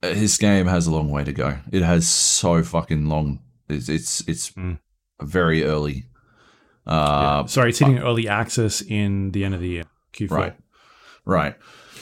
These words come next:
Speaker 1: Um, yeah, so closed beta this weekend. Um, yeah, it's, um,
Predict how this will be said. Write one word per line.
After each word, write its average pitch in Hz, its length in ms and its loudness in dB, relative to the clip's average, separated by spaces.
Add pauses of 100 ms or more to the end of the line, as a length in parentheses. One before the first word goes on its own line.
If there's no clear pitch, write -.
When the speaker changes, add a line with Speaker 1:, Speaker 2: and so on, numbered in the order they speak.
(300)
Speaker 1:
Um, 127 460 6
yeah, 120 200 4
so - 180 2
closed 131 320 6
beta 135 520 4 (160)
this 120 200 2
weekend. 113 800 2
Um, 107 560 4
yeah, 123 420 4 (220)
it's, 123 320 4
um, 131 520 6